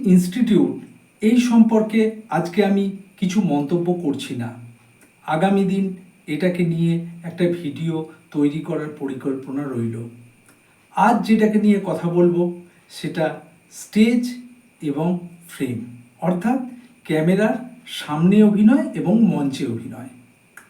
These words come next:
যারা দীর্ঘদিন ধরে মঞ্চে অভিনয় করছেন এবং ভাবছেন ক্যামেরার সামনে এসে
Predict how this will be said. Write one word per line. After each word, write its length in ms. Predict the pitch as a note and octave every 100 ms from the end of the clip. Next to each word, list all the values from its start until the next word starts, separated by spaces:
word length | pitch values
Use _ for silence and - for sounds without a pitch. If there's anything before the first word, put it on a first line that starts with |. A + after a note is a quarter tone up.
| _ _ _ _ -
যারা 500 | F3 A3+ B3+ - -
দীর্ঘদিন 520 | F3+ G#3 B3 C4+ C#4
ধরে 360 | A#3+ G#3 C#3 - - - -
মঞ্চে 480 | B2+ D3+ E3 G3+ F#3+
অভিনয় 400 | D#3+ C#3+ F3 F#3
করছেন 540 | F3 E3+ E3+ - F#3 A2 - - - _ _
এবং 500 | F3 F3 F#3 F3+ F3+ - _ _ _ -
ভাবছেন 600 | - D#3+ - - F#3 F3 E3+ - - - _ -
ক্যামেরার 440 | C#3 D#3 F3 E3+
সামনে 500 | E3+ - D3 D#3 D#3+
এসে 480 | D3 - E3 D#3